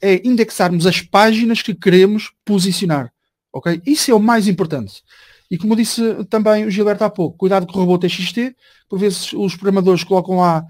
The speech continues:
eh, informações que não devem colocar e depois nunca mais olham para aquilo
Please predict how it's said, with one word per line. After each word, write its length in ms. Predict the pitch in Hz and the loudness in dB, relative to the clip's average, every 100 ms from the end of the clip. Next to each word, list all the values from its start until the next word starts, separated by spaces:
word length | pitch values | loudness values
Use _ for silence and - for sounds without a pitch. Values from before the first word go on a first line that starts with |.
| - - _ - | -16 -20 _ -4
eh, 140 | 175 | 0
informações 680 | 190 170 190 190 214 208 208 | 0 2 2 4 2 0 0
que 80 | 196 | -2
não 80 | 190 | 0
devem 260 | 185 185 | 2 0
colocar 500 | 185 180 196 202 214 - | 0 0 2 2 2 -4
e 100 | 202 | -6
depois 380 | 185 180 202 180 | -6 2 2 4
nunca 240 | 208 196 | 2 2
mais 220 | 190 185 | 2 2
olham 180 | 185 185 | 2 2
para 140 | 190 190 | 2 0
aquilo 340 | 214 214 | 0 -2